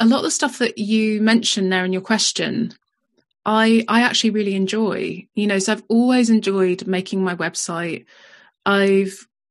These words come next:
always found it interesting, like an interesting challenge, how to market something. Not to say I've always found it easy, but I've always found it interesting. And it's always kind of piqued my curiosity.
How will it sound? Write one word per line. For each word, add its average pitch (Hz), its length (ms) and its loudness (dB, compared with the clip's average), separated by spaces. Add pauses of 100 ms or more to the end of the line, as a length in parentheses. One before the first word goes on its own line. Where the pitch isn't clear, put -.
(140)
always 233 300 4
found 233 220 4
it - 140 -2
interesting, 220 640 2
like 175 160 -4
an 202 80 -2
interesting 214 520 0
challenge, 185 560 -4
how 180 140 -6
to 185 140 -8
market 175 400 -6
something. 175 720 -8 (760)
Not 233 260 4
to 247 100 0
say 226 160 2
I've 202 200 -4
always 202 240 -2
found 196 200 -4
it - 80 -4
easy, 175 480 -6
but - 160 -4
I've 190 100 -2
always 226 220 4
found 214 180 -2
it 190 80 -2
interesting. 185 640 -6
And 92 80 -8
it's - 120 -10
always 208 280 -4
kind 202 180 -4
of 185 180 -12 (600)
piqued 233 320 -2
my 196 160 -2
curiosity. 180 1000 -6